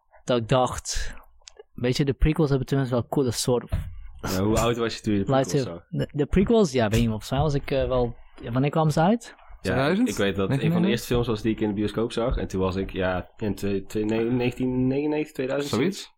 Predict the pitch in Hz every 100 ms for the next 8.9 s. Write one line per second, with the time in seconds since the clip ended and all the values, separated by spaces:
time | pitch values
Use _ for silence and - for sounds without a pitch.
0 | _ - - 113 104 123 117 127 135 120
1 | 143 151 - - - 127 139 - 139 151
2 | 139 135 113 131 135 120 92 117 104 -
3 | 104 101 104 101 101 107 95 95 - -
4 | - - - - - 123 - - - 104
5 | 95 104 101 - 101 101 104 98 101 -
6 | 98 92 98 98 104 98 - 95 95 98
7 | 95 92 107 104 90 85 92 _ _ -
8 | 90 90 92 92 95 101 90 85